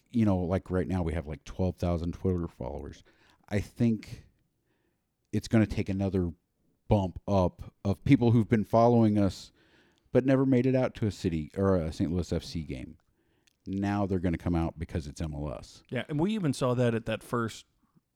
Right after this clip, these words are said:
Speaker 1: Yeah.
Speaker 2: City two game
Speaker 1: Yeah.
Speaker 2: where it was like, "Oh my God, where'd these people come from?"
Speaker 1: Yeah.
Speaker 2: So, it, but it's cool. I mean, and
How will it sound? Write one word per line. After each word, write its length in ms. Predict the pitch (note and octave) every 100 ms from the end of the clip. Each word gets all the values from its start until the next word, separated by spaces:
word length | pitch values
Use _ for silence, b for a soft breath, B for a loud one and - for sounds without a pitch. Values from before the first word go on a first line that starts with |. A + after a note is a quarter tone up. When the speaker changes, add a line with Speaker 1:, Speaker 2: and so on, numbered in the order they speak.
| -
Speaker 1:
Yeah. 180 | G#2+ D#2+
Speaker 2:
City 300 | - C3+ A#2
two 240 | G#2 - F#3+
game 340 | G2+ F#2+ - -
Speaker 1:
Yeah. 160 | D2 - b b
Speaker 2:
where 140 | - A#2
it 40 |
was 140 | A2+ G#2+
like, 180 | F#2 -
"Oh 140 | G#2+
my 140 | C3 G2+
God, 300 | G#2+ A2+ G2
where'd 180 | G#2+ G#2+
these 160 | G#2
people 300 | - - -
come 220 | - G2+ -
from?" 220 | - B2
Speaker 1:
Yeah. 120 | C2+ - - -
Speaker 2:
So, 300 | - B2 A2+
it, 200 | B2 B2+ B B B B B -
but 80 | G3+
it's 180 | F#3+
cool. 380 | - C#4+ - B2 C#3
I 60 |
mean, 320 | C3+ C#3 C3+ -
and 320 | D3 C3+ C3